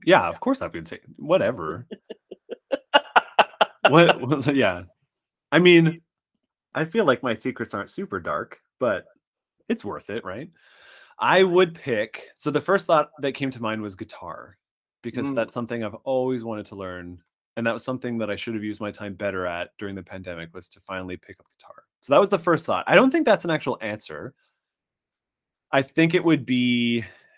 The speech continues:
Speaker 1: drumming, because that is what my foundation of music is in. So why not just finish <laughs> with that and, uh, do that? So that's the one I'll go with, is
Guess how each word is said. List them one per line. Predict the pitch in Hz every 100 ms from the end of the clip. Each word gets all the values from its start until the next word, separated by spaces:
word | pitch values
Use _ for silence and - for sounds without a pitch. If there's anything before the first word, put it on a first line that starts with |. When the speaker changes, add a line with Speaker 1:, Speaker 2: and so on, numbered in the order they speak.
| _ _ _ 117
Speaker 1:
drumming, | 107 107 78 73 104 110
because | 107 101 95 87 - - -
that | 101
is | 101 95 101 101 _
what | 101 92
my | 90 87
foundation | - 98 92 92 87 95
of | 87
music | 90 87 -
is | -
in. | 104 82
So | 82 104
why | 98 95
not | 90 -
just | 92 90 - - - _ _ _ _
finish | - 104 80 - - -
<laughs> | -
with | 127 -
that | 107 92 101 _ _ _
and, | - 95 92
uh, | 90 87 90 110 -
do | 98
that? | 87 -
So | -
that's | 135 156 -
the | 165
one | 135 131
I'll | 117
go | 104 90
with, | 85 98
is | 104 87